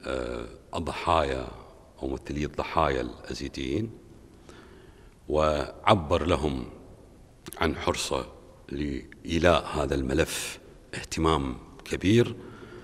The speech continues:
ولا يريد السيد رئيس الوزراء أن يكون يوم الثالث من آب من كل عام مناسبة للاحتفال وننساه يوم أربعة ثمانية.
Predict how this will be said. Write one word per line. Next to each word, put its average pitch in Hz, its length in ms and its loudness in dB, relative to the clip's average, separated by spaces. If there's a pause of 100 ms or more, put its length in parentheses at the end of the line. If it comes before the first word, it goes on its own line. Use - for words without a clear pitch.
(1500)
ولا 107 840 6
يريد 113 500 12
السيد - 340 2
رئيس 82 280 0
الوزراء 78 420 4
أن 87 100 4
يكون 85 340 2
يوم 82 220 0
الثالث 80 680 2 (540)
من 82 320 2
آب 80 240 2
من 73 120 -2
كل 78 220 0
عام 76 300 2
مناسبة 80 500 4
للاحتفال 85 1000 0 (320)
وننساه 90 600 8 (120)
يوم 80 240 2
أربعة 71 400 0
ثمانية. 67 540 -2